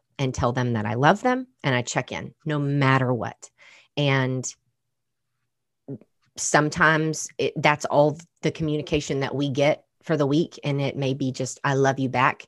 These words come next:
And I know them and I know what they're swimming in and I know their waters. But then I always make sure that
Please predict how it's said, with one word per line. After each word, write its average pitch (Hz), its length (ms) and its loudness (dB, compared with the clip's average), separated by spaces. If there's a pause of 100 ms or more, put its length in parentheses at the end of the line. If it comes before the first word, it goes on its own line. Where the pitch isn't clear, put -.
(260)
And 139 200 -4
I 139 180 4
know 139 400 2
them 143 420 0 (160)
and 143 160 2
I 135 120 2
know 143 180 4
what 147 200 2
they're 143 120 2
swimming 147 460 -2
in 139 200 -2
and 135 140 -2
I 135 60 -2
know 139 180 0
their 151 140 -2
waters. 135 600 -4 (520)
But 170 180 0
then 165 140 2
I 156 60 4
always 151 400 2
make 139 180 -4
sure 135 320 0
that 131 320 0